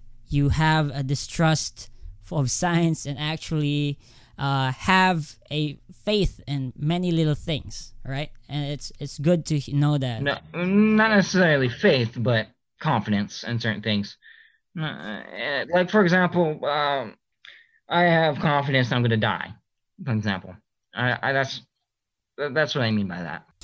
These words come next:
Speaker 1: And a lot of people would have confidence that there is a God, the same as you, that similar way.
Speaker 2: <laughs>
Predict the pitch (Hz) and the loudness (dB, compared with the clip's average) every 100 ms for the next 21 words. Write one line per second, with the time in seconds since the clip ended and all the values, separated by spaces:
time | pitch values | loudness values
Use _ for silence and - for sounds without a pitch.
0 | - - 175 175 214 240 175 220 226 - | -2 6 10 12 12 12 12 8 10 12
1 | 190 180 175 170 170 147 - 185 185 170 | 12 12 12 12 12 12 8 6 6 6
2 | 165 160 - 139 143 143 127 123 151 156 | 6 6 4 0 2 4 2 2 2 2
3 | 107 95 120 117 175 190 160 135 147 175 | 0 -4 -8 -4 -2 0 0 0 0 0
4 | 135 127 - - 160 156 147 135 131 147 | 0 -2 -6 -2 2 4 4 4 2 2
5 | 127 120 | 2 0